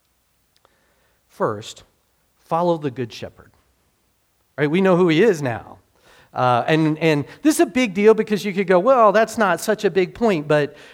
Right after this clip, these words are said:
we are of the, the, uh, shepherd rejecting sort. Uh, in your heart and in your mind, you have this sort of shepherd rejecting way about you. And I do too. And so we should be on guard. Mm,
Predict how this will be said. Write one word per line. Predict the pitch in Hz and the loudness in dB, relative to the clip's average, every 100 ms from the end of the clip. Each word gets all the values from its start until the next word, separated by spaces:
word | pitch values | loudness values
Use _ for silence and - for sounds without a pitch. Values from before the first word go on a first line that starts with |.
| _ | _
we | 175 220 302 294 | -2 2 4 2
are | 190 185 185 | 4 4 4
of | 170 170 151 | 4 2 2
the, | 156 139 127 123 127 | 2 2 2 0 -4
the, | 131 123 120 | -4 -4 -2
uh, | 113 104 | -2 -4
shepherd | - 185 202 175 | -4 -4 -2 -2
rejecting | 139 165 170 175 131 | -2 -4 -4 -4 -8
sort. | - 220 285 269 - _ _ _ _ _ _ - | -8 -8 -10 -12 -20 _ _ _ _ _ _ -4
Uh, | 214 | -2
in | 226 277 | 2 4
your | 320 302 | 4 4
heart | 262 233 233 | 4 4 4
and | 185 | 2
in | 220 | 4
your | 220 | 6
mind, | 190 190 165 139 131 - - | 6 4 2 0 -6 -12 -12
you | 185 262 285 | -2 0 2
have | 233 208 202 | 2 2 2
this | 180 175 | 0 -2
sort | - 185 | 0 2
of | 156 135 | 0 -2
shepherd | - 214 214 208 180 | -2 0 2 0 0
rejecting | 156 139 147 160 - 160 139 127 | -2 -2 -2 -2 -2 -2 0 0
way | 151 143 | 0 0
about | 120 104 107 | -2 -4 -6
you. | 110 98 - - - | -10 -14 -16 -20 -8
And | 147 | 0
I | 190 208 | 0 2
do | 220 | -2
too. | 190 220 190 98 - _ _ _ _ _ _ _ _ - | -2 -2 -2 -4 -14 _ _ _ _ _ _ _ _ -6
And | 160 | -4
so | 190 | -2
we | 226 | -2
should | 220 190 | -2 -2
be | 214 | 0
on | 202 185 | 2 2
guard. | 185 170 131 - | 2 2 2 -2
Mm, | 202 202 180 | -4 -2 -2